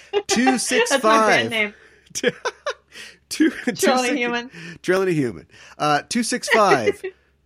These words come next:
Speaker 1: two one one point three. So there is a extra entire decimal on there. Uh, the first three digits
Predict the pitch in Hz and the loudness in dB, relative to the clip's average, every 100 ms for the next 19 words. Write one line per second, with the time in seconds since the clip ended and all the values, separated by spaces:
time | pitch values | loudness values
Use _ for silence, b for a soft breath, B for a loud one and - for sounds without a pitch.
0 | - - 240 190 202 180 190 175 120 - | -8 -4 -2 0 -2 0 0 0 -2 -4
1 | 156 135 - 135 160 98 73 - 135 120 | -4 -4 -8 -4 -4 -4 -8 -8 -6 -4
2 | 127 127 127 113 120 110 101 95 180 - | -4 -4 -6 -6 -6 -6 -6 -8 -8 -6
3 | 214 202 196 196 185 - 143 131 147 170 | -4 -2 -2 -4 -6 -8 -10 -8 -10 -8
4 | 170 160 170 175 139 101 85 92 90 82 | -6 -6 -6 -6 -6 -6 -8 -8 -10 -10
5 | 82 80 85 b b _ 104 101 95 92 | -10 -10 -14 b b _ -10 -8 -8 -8
6 | 123 110 - 190 - 196 175 175 165 156 | -10 -12 -8 -8 -6 -4 -2 -2 -4 -8